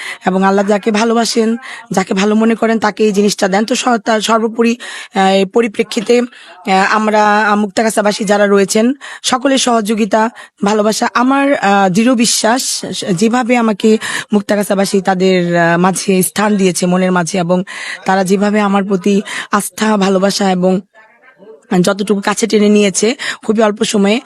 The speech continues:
আহ, সেই ফলাফলটা, আহ, ইনশাআল্লাহ একুশ তারিখে, উম, তারা আসলে তাদের ভোটের মাধ্যমে আমাকে সেই উপহারটুকু দিবেন এবং সেই আশাবাদটাই আমি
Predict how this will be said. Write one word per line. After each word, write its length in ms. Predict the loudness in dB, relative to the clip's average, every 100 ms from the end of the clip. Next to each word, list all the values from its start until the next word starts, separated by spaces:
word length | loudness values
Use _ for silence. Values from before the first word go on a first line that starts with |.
| -12 -16 -2
আহ, 120 | 0
সেই 400 | 2 2 2 0
ফলাফলটা, 720 | 0 -2 0 -2 0 0 0 -2 -8 -14 -2
আহ, 560 | 0 2 2 2 0 -2 0
ইনশাআল্লাহ 640 | 0 2 2 2 2 0 -4 -16 -4
একুশ 280 | 0 0 0
তারিখে, 460 | -2 0 2 2 2 -2
উম, 220 | 0 0
তারা 280 | 0 2 2
আসলে 240 | 0 0
তাদের 240 | 0 -2
ভোটের 340 | 0 -2 0 0
মাধ্যমে 500 | 0 0 0 2 0 -2 -14 -14 -4
আমাকে 240 | -4 -2
সেই 180 | 0 2
উপহারটুকু 580 | 2 2 -2 -2 -2 0
দিবেন 320 | 0 2 0 -2 -10 -16 -6
এবং 160 | -2 -2
সেই 240 | 0 0
আশাবাদটাই 640 | 0 -2 -2 -2 0 0
আমি 320 | 2 2 0